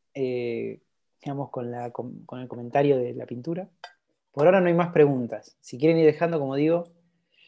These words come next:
eh, alguna pregunta o algún comentario, así Agus lo va respondiendo, estaría bueno.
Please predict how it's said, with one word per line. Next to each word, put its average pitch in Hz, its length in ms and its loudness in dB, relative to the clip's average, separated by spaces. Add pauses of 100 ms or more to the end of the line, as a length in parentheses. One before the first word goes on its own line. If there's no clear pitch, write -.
(560)
eh, 123 340 0
alguna 135 220 -2
pregunta 151 800 6
o 123 120 6
algún 127 160 -2
comentario, 147 880 0 (880)
así - 220 -4
Agus 135 180 2
lo 131 60 -2
va 135 100 0
respondiendo, 143 760 -4 (760)
estaría 120 300 -4
bueno. 113 260 -2